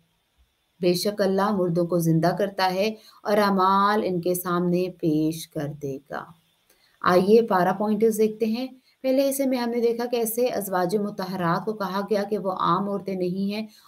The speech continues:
और कैसे बिला ज़रूरत वो घरों से बाहर ना जाएं और पर्दे का ख्याल करें। फिर मुंह बोले बेटे असली बेटे नहीं हैं, ये रस्म कि उनकी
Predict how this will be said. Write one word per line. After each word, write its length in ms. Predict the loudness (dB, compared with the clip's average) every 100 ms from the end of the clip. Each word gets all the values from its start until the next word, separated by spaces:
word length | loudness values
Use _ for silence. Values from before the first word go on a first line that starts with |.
| -8
और 100 | -6 -2
कैसे 340 | 0 2 2 4
बिला 240 | 4 2
ज़रूरत 400 | 0 -2 -2 -2
वो 60 | -4
घरों 260 | -4 -4 -4
से 140 | -4
बाहर 360 | -2 -2 0 -2
ना 180 | -2 -4
जाएं 240 | -2 -2
और 80 | -2
पर्दे 300 | -2 -2 -2
का 120 | -4 -8 -6
ख्याल 300 | -2 -2 -4
करें। 280 | -6 -8 -10 _ _ _ _ 0
फिर 80 |
मुंह 240 | 6 6 8
बोले 240 | 6 4
बेटे 420 | 4 2 2 0 0 -2 -6 _ _ _ -8
असली 360 | -6 -4 -4 0
बेटे 300 | 2 2 0
नहीं 440 | 0 0 0 -2 -4
हैं, 320 | -6 -8 -12 _ _ -4
ये 180 | 0
रस्म 360 | 0 0 -2 -4
कि 140 | -2 -4
उनकी 680 | -2 -4 -6 -14 -10 -8